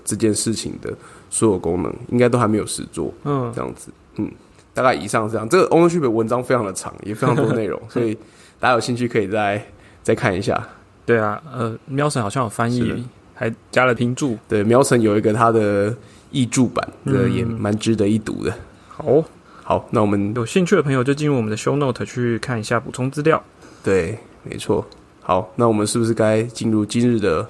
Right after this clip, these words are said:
Speaker 1: 正式主题，了解一下苦主到底经历了什么？
Speaker 2: <laughs> 好，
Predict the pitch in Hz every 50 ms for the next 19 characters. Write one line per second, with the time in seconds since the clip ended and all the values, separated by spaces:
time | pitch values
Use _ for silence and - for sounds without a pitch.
0 | - - 135 123 107 113 - 123 110 - - - 71 - - - - - 110 110
1 | 117 110 120 113 104 110 120 117 107 107 104 - - 117 123 117 127 113 104 123
2 | 123 117 107 98 - 113 113 117 113 101 104 101 - - - - 175 170 131 170
3 | - - - - - - - 127 117 113 131